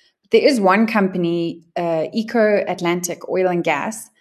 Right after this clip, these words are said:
that it has shareholding in a block that's sort of right in the middle of the basin.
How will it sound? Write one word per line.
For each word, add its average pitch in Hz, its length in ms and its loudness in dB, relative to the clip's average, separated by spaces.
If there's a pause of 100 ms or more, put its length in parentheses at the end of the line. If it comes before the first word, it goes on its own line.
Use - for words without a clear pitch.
(540)
that 190 340 2
it 185 120 0
has 220 300 2
shareholding 208 540 4
in 185 60 2
a 180 60 0
block 175 480 2
that's 180 200 -4
sort 196 140 0
of 175 100 -4
right 175 300 4
in 185 80 0
the 175 60 2
middle 170 200 0
of 165 120 -6
the 160 60 -8
basin. 156 600 -4